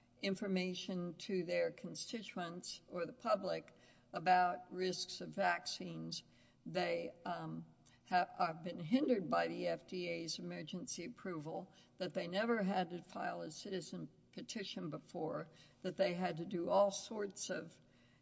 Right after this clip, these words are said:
contortions novel to their organization. Doesn't that seem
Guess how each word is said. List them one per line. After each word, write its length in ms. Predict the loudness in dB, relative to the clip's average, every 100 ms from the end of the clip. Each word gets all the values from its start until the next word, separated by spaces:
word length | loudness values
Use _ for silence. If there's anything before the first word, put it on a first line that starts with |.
| _
contortions 920 | 0 0 0 -4 -4 -2 -4 -2 -4 0
novel 560 | 4 6 6 4 2 -4
to 320 | 0 0 2
their 300 | 2 2 2
organization. 1200 | -2 -4 -4 -6 -8 -4 -4 -4 -6 -8 -6 -8 -8 -20 -20 -20 _ -12 8
Doesn't 440 | 8 8 -2 -2
that 320 | 2 2 2 -4
seem 480 | -6 -2 0 0